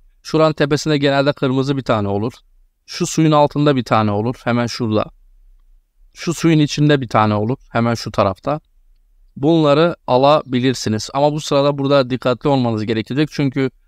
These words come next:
yarasalar etrafta dolu oluyor ve sizi kovalamaya çalışıyorlar.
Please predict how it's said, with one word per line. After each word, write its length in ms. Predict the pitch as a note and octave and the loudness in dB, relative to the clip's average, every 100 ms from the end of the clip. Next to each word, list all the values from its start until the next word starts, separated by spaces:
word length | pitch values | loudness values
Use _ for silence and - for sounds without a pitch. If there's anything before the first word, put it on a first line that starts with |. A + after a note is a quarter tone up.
| _ | _
yarasalar 720 | A2+ A#2+ C3 C#3 - B2+ A#2 | -2 2 2 2 0 0 0
etrafta 540 | B2 A2+ B2+ B2+ D3 C#3 | -4 -2 -2 0 -2 -2
dolu 180 | C#3+ D3 | -2 0
oluyor 480 | D3 D3 D3 D3 | 0 0 0 0
ve 220 | C3 C3+ C3 | 0 0 -2
sizi 440 | - C3 A#2+ C3+ - | -6 -4 -2 -2 -4
kovalamaya 680 | - A#2+ A#2+ A2 A2 A#2+ C#3 - - | -2 0 2 0 0 -2 -4 -10 -6
çalışıyorlar. 580 | B2+ A#2 - A2 F#2 | -2 -2 -2 -4 -4